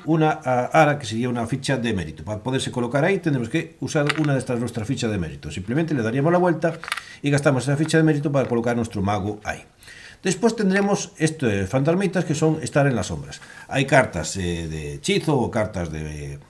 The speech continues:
de seguidores o incluso cartas de cripta que te permite, eh, mover o colo-, ensombrecer, eh, un tipo de mago y poder colocarse ahí. La ventaja de colocarse en las zonas oscuras es que no vas a poder sufrir ningún tipo de daño, ni físico ni de hechizos.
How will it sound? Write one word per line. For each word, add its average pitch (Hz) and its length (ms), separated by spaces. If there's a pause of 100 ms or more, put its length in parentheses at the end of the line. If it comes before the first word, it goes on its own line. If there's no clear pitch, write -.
de 82 140
seguidores 143 520
o 113 40
incluso 101 280
cartas 92 400
de 82 240 (140)
cripta 214 320
que 185 80
te 160 80
permite, 160 480 (300)
eh, 117 80
mover 139 480
o 95 200
colo-, 104 420
ensombrecer, 139 920
eh, 127 80
un 139 400
tipo 120 200
de 123 80
mago 160 300
y 139 60
poder 127 260
colocarse 117 540
ahí. 71 260
La 104 80
ventaja 139 300
de 139 40
colocarse 123 400
en 107 40
las 104 100
zonas 120 340 (360)
oscuras 147 380
es - 40
que 143 60
no 127 80
vas 123 180
a - 100
poder 117 220
sufrir 113 320
ningún 113 240
tipo 82 240
de 92 80
daño, 80 240
ni 123 120
físico 175 520 (460)
ni 151 220
de 139 300
hechizos. 101 560